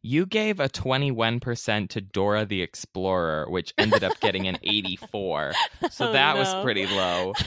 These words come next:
Speaker 1: Um, let me see if we went lower than that at any point. Oh, I gave a twelve percent to the, uh, Zac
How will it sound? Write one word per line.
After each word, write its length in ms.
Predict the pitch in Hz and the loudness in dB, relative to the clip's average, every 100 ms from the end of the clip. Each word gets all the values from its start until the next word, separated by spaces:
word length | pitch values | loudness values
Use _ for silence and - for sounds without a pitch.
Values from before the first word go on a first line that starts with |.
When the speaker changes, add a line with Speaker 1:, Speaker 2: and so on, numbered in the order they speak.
| - - - 131 | 2 0 2 2
Speaker 1:
Um, 640 | 127 123 123 120 120 117 | 4 4 2 0 -2 -4
let 220 | 123 131 143 | -4 -4 -4
me 140 | 151 | -6
see 460 | - 123 117 113 95 | -6 -6 -4 -4 -4
if 220 | 104 110 | -6 -10
we 180 | 107 98 | -10 -6
went 320 | 98 98 - | -6 -6 -6
lower 480 | 90 98 95 95 92 | -8 -6 -6 -6 -10
than 280 | 87 87 87 | -10 -12 -10
that 300 | 85 82 - | -8 -10 -10
at 100 | - - | -16 -16
any 280 | - - - - | -18 -18 -20 -20
point. 300 | 58 62 - _ - _ - - - | -18 -18 -20 _ -20 _ -20 -14 -2
Oh, 140 | 117 - | 0 4
I 160 | 135 | 4
gave 200 | 160 196 | 4 0
a 60 | 123 | -4
twelve 440 | - 127 117 117 - | -4 0 2 0 -4
percent 460 | 110 - 90 - | -6 -2 -2 -2
to 220 | - 98 | -4 -6
the, 360 | 82 87 85 80 | -4 -4 -2 0
uh, 220 | 92 90 92 | 0 0 -2
Zac 440 | 92 98 98 | -2 0 0